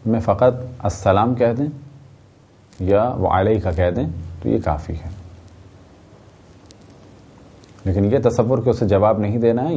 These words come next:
ये गलत है, जवाब उसे भी देना है। सलाम के बारे में इस्लाम में बहुत तवज्जो दिलाई गई, लिहाजा बाज़ जगह जो सलाम के आदाब बयान हुए,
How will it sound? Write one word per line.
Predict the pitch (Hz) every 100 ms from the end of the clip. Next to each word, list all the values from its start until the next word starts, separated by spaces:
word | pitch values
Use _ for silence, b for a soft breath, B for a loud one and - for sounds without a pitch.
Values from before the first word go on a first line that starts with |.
| 92
ये | 80
गलत | 85 120 127
है, | 165 - - - -
जवाब | 87 90 95 123 151 -
उसे | 113 104
भी | 104 80
देना | - 73
है। | - - -
सलाम | 120 127 165
के | 139
बारे | 113 120
में | 151
इस्लाम | 120 127 131 139
में | 117
बहुत | 101 151 -
तवज्जो | 117 120
दिलाई | 110 104 104
गई, | 95 92
लिहाजा | - - - - - - - - - - 95 101
बाज़ | 92 101 113
जगह | 107 110
जो | 107
सलाम | 90 92 101 110
के | 95
आदाब | 92 87 110
बयान | 110 101 98
हुए, | 92 92 101